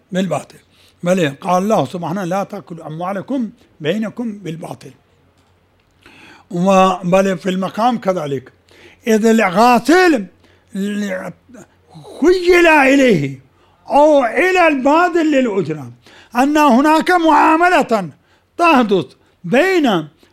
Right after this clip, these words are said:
عمل وهو الغسل تغسيل الميت وبين هذه الأجرة، وهذا لم يتحقق، فكان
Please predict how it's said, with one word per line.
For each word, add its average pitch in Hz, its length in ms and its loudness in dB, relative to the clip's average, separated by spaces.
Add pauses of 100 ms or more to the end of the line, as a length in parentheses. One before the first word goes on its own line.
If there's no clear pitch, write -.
عمل 220 720 2
وهو 247 320 2
الغسل 311 680 0 (320)
تغسيل 359 440 2
الميت 285 540 0 (340)
وبين 208 600 2 (260)
هذه 185 680 -2 (320)
الأجرة، 143 560 -6 (480)
وهذا 170 600 -2 (280)
لم 165 300 -2
يتحقق، 131 640 -12 (460)
فكان 160 500 -2